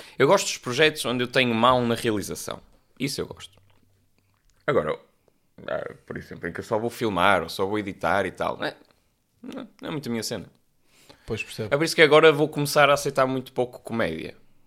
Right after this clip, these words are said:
Speaker 1: Tu já sabes isso, não é? Eu tô, eu faço as coisas contigo.
Speaker 2: Sim, sim, sim. E, e isso é fixe.
Speaker 1: E pouco mais.
Speaker 2: Isso é fixe para mim até.
Speaker 1: Faço com, eh, o pouco que faço com a Kilt,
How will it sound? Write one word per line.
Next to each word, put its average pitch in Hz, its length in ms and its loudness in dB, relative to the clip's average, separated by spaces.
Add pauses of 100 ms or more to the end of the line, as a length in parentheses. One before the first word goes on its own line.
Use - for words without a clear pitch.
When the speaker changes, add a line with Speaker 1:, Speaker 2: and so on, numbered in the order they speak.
(120)
Speaker 1:
Tu - 60 -12
já 90 100 0
sabes 82 260 -8
isso, 85 280 -16
não - 80 -16
é? - 40 -18 (320)
Eu 98 80 -10
tô, 104 160 -6
eu 101 100 -2
faço 117 260 0
as 113 60 -8
coisas 127 180 -4
contigo. 190 460 -8
Speaker 2:
Sim, - 220 -10
sim, 170 180 -12
sim. 143 240 -8 (180)
E, 107 320 -8
e 113 100 -8
isso - 140 -10
é - 60 -6
fixe. - 280 -10
Speaker 1:
E 110 60 -2
pouco - 240 -8
mais. 85 360 -4 (240)
Speaker 2:
Isso 123 180 -4
é 110 40 -2
fixe 135 160 -8
para 202 140 0
mim 160 180 -4
até. 107 260 -6 (600)
Speaker 1:
Faço 90 240 0
com, 107 320 4
eh, 98 680 6 (720)
o 92 80 -16
pouco 110 300 0
que - 60 -18
faço 104 200 -2
com 113 100 -2
a 101 60 0
Kilt, 101 360 -2